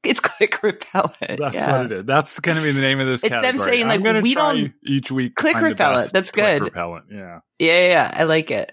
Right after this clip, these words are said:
Speaker 2: Can I read it
Speaker 1: <laughs>
Speaker 2: one
Speaker 1: Yeah, they're
Speaker 2: more
Speaker 1: like, "We
Speaker 2: time?
Speaker 1: don't, we don't need your money. We're just here for the hard science." Yeah,
Speaker 2: Right.
Speaker 1: read it one more time.
Speaker 2: "A rigorous electrochemical ammonia synthesis protocol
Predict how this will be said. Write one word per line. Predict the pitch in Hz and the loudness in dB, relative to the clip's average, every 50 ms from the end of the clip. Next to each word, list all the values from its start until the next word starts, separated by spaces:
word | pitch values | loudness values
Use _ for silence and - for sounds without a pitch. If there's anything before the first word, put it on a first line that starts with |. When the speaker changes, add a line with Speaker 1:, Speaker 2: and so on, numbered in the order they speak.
| _ _ - | _ _ -4
Speaker 2:
Can | - - 156 | -2 0 0
I | 147 | 0
read | 151 156 160 170 | 2 2 2 2
it | 170 | 2
Speaker 1:
<laughs> | 170 | 0
Speaker 2:
one | 156 160 | 0 0
Speaker 1:
Yeah, | 185 165 | 0 2
they're | 175 196 | 2 2
Speaker 2:
more | - | 0
Speaker 1:
like, | 202 - | 0 0
"We | 156 180 | 0 0
Speaker 2:
time? | - 302 320 | 2 2 0
Speaker 1:
don't, | 311 - _ _ _ _ _ _ _ _ _ _ _ _ - | 0 -2 _ _ _ _ _ _ _ _ _ _ _ _ -4
we | - 240 | 0 0
don't | 247 294 285 269 226 | 2 2 0 0 0
need | 190 202 196 196 196 185 160 - | 2 2 2 2 0 0 0 2
your | 160 151 147 131 127 123 | 2 2 2 0 -2 -4
money. | 139 151 135 120 117 117 110 110 110 123 143 - _ - | -2 0 2 2 2 2 0 0 -2 -4 -6 -10 _ -6
We're | 175 165 180 190 | -2 0 0 2
just | 190 190 185 175 | 2 0 -2 0
here | - 180 151 139 | 2 2 2 2
for | - - 135 | 2 0 -2
the | 123 127 127 120 113 - - _ - | 0 2 2 0 0 -4 -14 _ -8
hard | - - 156 135 120 117 120 | -2 2 4 4 4 2 0
science." | - - 92 82 64 55 - - 110 117 | -2 -2 0 0 -2 -4 -8 -10 -6 -2
Yeah, | 110 156 147 | 2 2 2
Speaker 2:
Right. | 131 | 4
Speaker 1:
read | 160 165 156 | 2 2 2
it | |
one | 151 135 131 135 | 2 2 0 0
more | 127 110 120 - - | -2 -4 -6 -8 -10
time. | - - 151 156 170 170 - _ _ - | -10 -12 -12 -16 -20 -20 -20 _ _ 0
Speaker 2:
"A | 127 135 143 | 2 2 4
rigorous | 143 143 143 156 202 277 285 285 254 190 147 127 113 - | 2 2 0 2 0 0 2 2 0 0 0 0 -2 -4
electrochemical | - - 127 117 127 147 165 - - 180 160 147 139 - - 143 143 143 135 - 139 131 131 123 127 | -6 -6 -4 -2 0 0 -2 -2 0 0 0 0 0 -2 -4 -2 -2 -2 0 0 0 0 2 0 0
ammonia | 117 120 117 123 151 175 180 165 143 | 0 0 0 0 0 0 0 0 0
synthesis | 110 - - - 113 104 95 95 92 - - 92 87 - - - | -2 -2 -4 -6 -6 -6 -6 -8 -10 -10 -8 -10 -10 -10 -12 -16
protocol | _ - - 92 87 85 85 - - 85 82 82 85 92 | _ -8 -8 -6 -6 -8 -10 -10 -8 -8 -6 -6 -8 -10